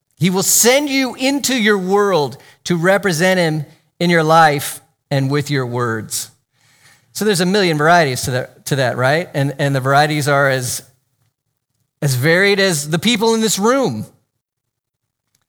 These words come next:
Where's he gonna send you? Well, in, in one perspective, he might pers-, send you to somewhere particular. I, I know people,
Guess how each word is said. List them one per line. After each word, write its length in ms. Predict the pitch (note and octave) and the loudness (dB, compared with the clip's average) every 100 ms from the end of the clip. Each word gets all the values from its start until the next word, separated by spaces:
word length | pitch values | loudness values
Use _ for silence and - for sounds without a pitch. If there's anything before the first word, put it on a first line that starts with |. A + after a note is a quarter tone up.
| _ - | _ -6
Where's 260 | E3 A#3 G3+ | 2 4 4
he 100 | A3+ | 2
gonna 200 | A3+ A3 | 0 2
send 340 | - A3 A#3+ | 2 2 2
you? 280 | E3 A2+ B2 - _ _ _ _ _ _ _ _ _ _ _ _ _ _ _ - | -2 -4 -10 -18 _ _ _ _ _ _ _ _ _ _ _ _ _ _ _ -4
Well, 100 | D3 | -2
in, 120 | E3+ | 0
in 220 | E3 E3 | -2 -2
one 200 | E3 F#3+ | 0 -2
perspective, 480 | G3+ G3 F#3 E3+ D#3 | -2 -4 -2 -2 -2
he 100 | E3 | -2
might 460 | E3 E3 F3+ - - | 0 -2 -4 -10 -6
pers-, 260 | D#3 - - | -6 -4 -8
send 240 | - E3+ D#3+ | -2 -2 -2
you 80 | |
to 80 | C#3+ | -4
somewhere 380 | - E3+ E3 C#3+ | -4 -4 -2 -4
particular. 760 | C#3+ - G3 - C#3+ - A#2+ - _ _ _ _ _ _ _ _ - | -4 -6 -6 -6 -8 -8 -12 -18 _ _ _ _ _ _ _ _ -8
I, 160 | A#2+ B2+ | -6 -2
I 100 | C3 | -2
know 220 | C3+ D#3+ | 0 -2
people, 500 | D3 A#2+ G#2+ G#2+ | -4 -4 -6 -6